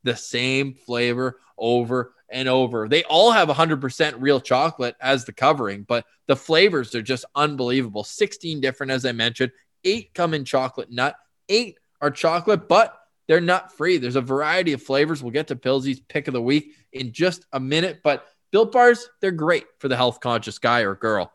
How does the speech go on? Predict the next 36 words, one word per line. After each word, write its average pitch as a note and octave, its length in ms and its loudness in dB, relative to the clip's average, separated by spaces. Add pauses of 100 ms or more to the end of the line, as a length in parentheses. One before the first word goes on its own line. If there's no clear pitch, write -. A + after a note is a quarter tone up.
(160)
You F#3 140 -2
can A3+ 140 0
lose G3+ 380 0
or A#3 180 6
maintain G3 500 2
weight D#3 260 2
while F3+ 260 0
indulging D#3+ 520 4
in C#3+ 80 -4
this C#3 160 -4
delicious B2+ 480 -2
treat. F3+ 300 0 (280)
They F3+ 120 2
come G#3 300 0 (200)
low A2+ 380 4
in G3+ 100 -2
calorie, D#3 400 2 (260)
low F#2+ 380 2
in F#3 80 2
sugar, C3+ 480 -2 (120)
yet C3+ 200 0
high E3 240 -2
in G3 160 0
protein D#3+ 500 0
and G3+ 260 0
high F3 240 -2
in F3 160 -4
fiber. E3 480 2 (140)
It's C#3 220 -8
exactly C#3+ 680 -2
what C#3+ 320 0
you C#3+ 120 2
want C#3+ 220 2
to C#3 60 0
see D3 440 -4 (180)
nutritionally C#3+ 1080 2